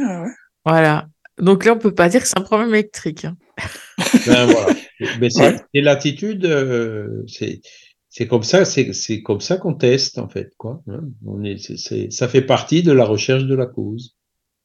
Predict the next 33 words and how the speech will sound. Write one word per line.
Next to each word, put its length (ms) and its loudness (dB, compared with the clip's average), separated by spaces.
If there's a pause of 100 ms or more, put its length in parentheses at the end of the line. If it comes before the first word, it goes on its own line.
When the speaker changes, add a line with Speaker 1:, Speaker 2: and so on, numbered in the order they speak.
(1600)
Speaker 3:
Après, 280 2
tu 100 -4
sais, 200 6
bon, 180 2
c'est, 460 0
si 180 -14
tu 120 -8
visitais 380 0
la 120 6
maison, 480 -2
de-, 160 -6
t'as, 240 -2
ça 200 -6
faisait 200 -10
peut-être 340 0
un 100 4
moment 360 0
que 80 -16
t'étais 200 -2
pas 160 -2
dans 120 -2
la 120 -2
cave, 440 0
ou 80 0
là, 120 2
t'étais 300 -4
peut-être 300 -4
plus 160 -2
longtemps 340 0
que 40 -6
d'habitude, 880 -2
tu 80 -6
vois. 120 -2